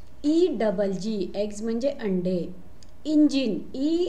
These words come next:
एन जी आय एन ई, इंजिन म्हणजे गाडीचं जे इंजिन असतं. इंक, आय एन के, इंक म्हणजे शाई. इन्सेक्ट्स,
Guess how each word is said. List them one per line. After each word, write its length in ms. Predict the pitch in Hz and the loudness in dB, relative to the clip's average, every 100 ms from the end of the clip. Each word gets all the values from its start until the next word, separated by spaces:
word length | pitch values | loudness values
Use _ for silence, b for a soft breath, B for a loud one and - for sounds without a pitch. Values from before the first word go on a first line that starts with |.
| - | -2
एन 420 | 247 233 240 254 | -4 -2 -2 -2
जी 500 | 190 220 247 320 - - | -2 -4 -2 -2 -4 -8
आय 480 | 240 220 233 - 240 | -4 -4 -4 -6 -4
एन 160 | 190 | -2
ई, 120 | 202 208 | -2 -2
इंजिन 540 | 180 175 185 208 226 | 0 -2 -2 -2 -2
म्हणजे 260 | 226 226 269 | -2 -2 -2
गाडीचं 420 | 220 202 196 208 | 0 -2 -2 -4
जे 120 | 214 | -4
इंजिन 400 | 277 220 196 175 | -4 -2 -2 -4
असतं. 260 | 170 - 175 - | -4 -6 -8 -6
इंक, 420 | 302 339 269 190 - B B B B - | 0 4 4 4 -4 B B B B -6
आय 280 | 247 285 349 370 | -2 0 -2 -4
एन 300 | 240 214 202 | -4 -2 -2
के, 200 | 190 220 | -2 0
इंक 300 | 196 - 208 208 | 0 -2 -4 -2
म्हणजे 280 | 220 226 302 | -2 0 -2
शाई. 400 | - 220 175 175 170 B B B B - | -2 -4 -2 -4 -6 B B B B -6
इन्सेक्ट्स, 800 | 294 320 330 339 277 196 - - | 2 4 4 4 4 4 -4 -8